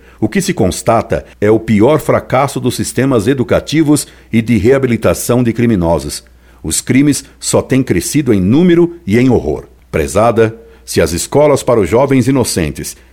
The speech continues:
têm sido um fracasso educativo, que dirá as penitenciárias? Aqui em São Paulo há uma faculdade,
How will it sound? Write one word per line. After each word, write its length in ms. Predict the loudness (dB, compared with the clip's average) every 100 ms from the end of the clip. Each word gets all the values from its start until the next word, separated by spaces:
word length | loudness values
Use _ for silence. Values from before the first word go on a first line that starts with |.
| -8
têm 140 | -6
sido 260 | -2 -2 0
um 40 |
fracasso 580 | 0 0 0 -2 0 0
educativo, 720 | 0 0 -4 -2 -2 -2 -8 -16 _ -20 _
que 160 | -4 -2
dirá 380 | 2 2 2
as 100 | 0
penitenciárias? 960 | -2 -2 -2 -2 -2 0 0 0 -4 -8 -20 _
Aqui 240 | -4 -2 0
em 60 | 0
São 220 | 0 0
Paulo 420 | 2 2 2 2
há 60 | 2
uma 160 | 0
faculdade, 600 | -4 -6 -4 0 0 -2